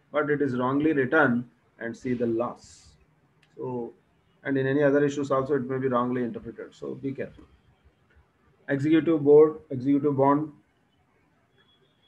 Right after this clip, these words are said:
boardroom. And here, uh,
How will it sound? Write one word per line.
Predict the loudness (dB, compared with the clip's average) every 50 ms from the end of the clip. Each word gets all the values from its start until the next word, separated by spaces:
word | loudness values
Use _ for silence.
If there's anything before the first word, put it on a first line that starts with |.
| _ _ _ _ _
boardroom. | -12 -4 2 6 6 6 6 6 4 4 4 2 0 -4 -10 -18 _ _ _ _ _ _ _ _ _ _ _ _ _ _ _ _ _ _ _ _ _ _ _ _ _ _ _ _ _ _ _ _ _ _ _ _ _ _ _ _ _ _ _ _ _ _ _ _ _ _ _ _ _ _ _ _ _ _ _ _ _ _ _ _ _ _ _ _ _ _ _ _ _ -4
And | -2 -2 0 4
here, | 6 6 8 8 8 8 8 6 6 4
uh, | 4 0 -2